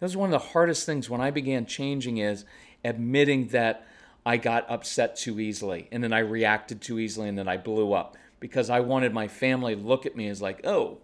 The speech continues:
he's a guy who can handle anything. He goes to work and he handles all these things."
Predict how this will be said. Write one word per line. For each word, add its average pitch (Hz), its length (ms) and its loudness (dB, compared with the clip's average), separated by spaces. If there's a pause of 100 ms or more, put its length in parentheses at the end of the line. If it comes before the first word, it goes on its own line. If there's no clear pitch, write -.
(300)
he's 190 220 -8
a 113 40 -6
guy 113 160 -6
who 113 60 -2
can 135 220 -4
handle 160 380 0
anything. 127 580 -4 (220)
He 135 100 -6
goes 139 240 2
to 151 80 -2
work 160 360 2
and 120 80 -10
he 113 100 -6
handles 147 300 -4
all 156 160 0
these 143 260 -4
things." 135 400 -4